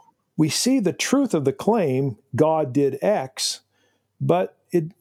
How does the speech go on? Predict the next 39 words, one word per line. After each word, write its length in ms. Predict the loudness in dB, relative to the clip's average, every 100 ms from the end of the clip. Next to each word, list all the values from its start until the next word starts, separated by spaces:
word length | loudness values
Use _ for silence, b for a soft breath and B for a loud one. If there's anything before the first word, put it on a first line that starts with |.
| _
there's 220 | -2 0 -2
a 20 |
possibility 760 | 0 0 0 0 2 0 2 0
that 200 | 0 0
God 280 | 0 0 0
did 220 | -2 0
X 440 | -2 -2 -6 -8 -2
in 340 | 2 2 0
concert 640 | -2 -2 0 0 -2 -4 -2
or 200 | -2 0
with 320 | 0 -2 -4 -4
cooperation 1000 | -2 0 -2 -2 -2 0 -2 -2 -2
with 180 | -2 0
other 300 | 0 0 0
aspects 580 | -2 -4 -2 -2 -2 -2
of 180 | -2 -4
creation 580 | -2 0 0 -2 -4 -4
or 160 | -6
creatures. 720 | -6 -2 -2 -4 -8 -8 -12 B B B B B B -2
And 160 | -2 -2
so, 520 | -2 -2 -2 -2 -2
um, 460 | -4 -2 -4 -8 -12 _ -2
if 240 | -2 -2
we 140 | -2
have 300 | 0 0 0
this 240 | -2 -2 -2
in 180 | -2 0
mind, 760 | 0 0 0 -2 -2 -4 -8 -8
we 160 | -2 0
can 220 | 0 -2
then 280 | 0 0 0
look 160 | -2 -2
at 100 | -6
Scripture 580 | -8 -8 -8 -2 0 0
that 180 | -2 -2
says 240 | 0 0
God 320 | 0 0 0 0
does 300 | -2 -2 -2
things 480 | -4 -2 -4 -4